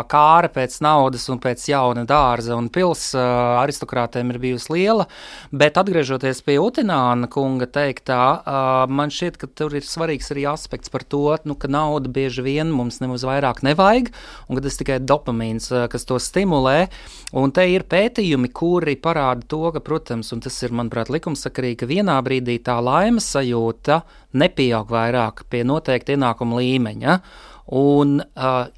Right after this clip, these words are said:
interesanti, kas tad ir tas, kur viņa samazinā-, kur tā, tā laimes sajūta pieaug ar katru,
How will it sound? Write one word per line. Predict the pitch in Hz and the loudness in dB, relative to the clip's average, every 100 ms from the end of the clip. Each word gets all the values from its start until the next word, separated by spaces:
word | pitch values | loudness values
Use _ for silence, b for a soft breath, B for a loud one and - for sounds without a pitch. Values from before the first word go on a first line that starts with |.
| 151 | -8
interesanti, | 160 - 123 113 | -8 -6 -6 -4
kas | 135 139 - | -2 -2 -4
tad | 131 123 | -6 -6
ir | 117 | -4
tas, | 139 151 - | -2 -2 -4
kur | - 135 127 | -6 -4 -4
viņa | 123 127 | -6 -6
samazinā-, | 123 147 147 127 123 127 127 - | -4 -4 -4 -4 -4 -4 -6 -6
kur | 143 | -2
tā, | 127 123 120 | 0 0 0
tā | 127 120 | -2 0
laimes | 120 127 156 - | 0 0 -2 -4
sajūta | 143 135 123 - | -2 -2 -4 -4
pieaug | 143 135 117 | -2 0 0
ar | 117 - | -2 -4
katru, | 131 - 127 | -6 -4 -8